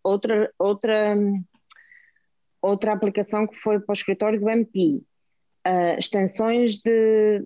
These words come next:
work permit, ah, anúncios de jornais, mais o trabalho dele, que foi o valor que ele cobrou, co-, cobrou,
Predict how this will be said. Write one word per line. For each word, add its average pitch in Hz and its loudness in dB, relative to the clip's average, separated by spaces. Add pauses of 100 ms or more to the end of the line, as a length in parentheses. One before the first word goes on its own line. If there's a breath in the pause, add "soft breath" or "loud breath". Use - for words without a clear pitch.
work 214 0
permit, 170 -2 (320)
ah, 175 0
anúncios 208 0
de 202 2
jornais, 220 0
mais 208 0
o 202 -2
trabalho 202 0
dele, 196 0
que - -20
foi 202 0
o - 2
valor 190 0
que - -2
ele 185 2
cobrou, 196 -2 (120)
co-, 196 -2
cobrou, 214 0